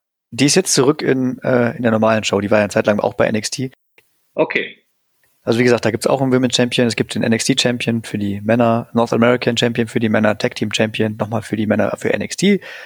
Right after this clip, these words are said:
Speaker 1: Und bei U K gibt es auch nochmal alles.
Speaker 2: Wie, und, und wie geht's unseren, und wie geht's unseren deutschen
Speaker 1: Gute,
Speaker 2: Vertretern?
Speaker 1: gute Frage. N X T United Kingdom Champion ist gerade Walter.
Speaker 2: Uh. Uh.
Speaker 1: Der ist U-, U K Champion.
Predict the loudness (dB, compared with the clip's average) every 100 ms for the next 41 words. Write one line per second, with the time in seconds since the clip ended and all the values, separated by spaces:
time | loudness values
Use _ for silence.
0 | -20 -20 -4 0 2 2 4 4 2 -4
1 | -6 -6 0 0 2 2 0 0 -4 -8
2 | -12 _ _ _ _ _ -10 -6 -2 -2
3 | 0 0 2 0 2 0 2 2 2 2
4 | 2 0 -4 -2 2 2 2 0 0 2
5 | 2 2 0 -2 -2 -4 _ _ -20 -20
6 | -20 -18 -14 -14 -6 -2 2 4 4 2
7 | 2 2 0 -2 -8 _ _ _ -20 -20
8 | -16 -4 -2 0 -2 -2 2 2 2 -2
9 | -2 0 0 -2 -2 -6 -2 0 0 0
10 | 0 -2 -4 -8 _ _ _ _ _ _
11 | _ 2 4 4 2 -2 -8 _ _ _
12 | _ _ _ -6 -4 -4 -4 -2 0 0
13 | -2 -6 -10 -12 -10 -2 2 2 0 -6
14 | -6 -12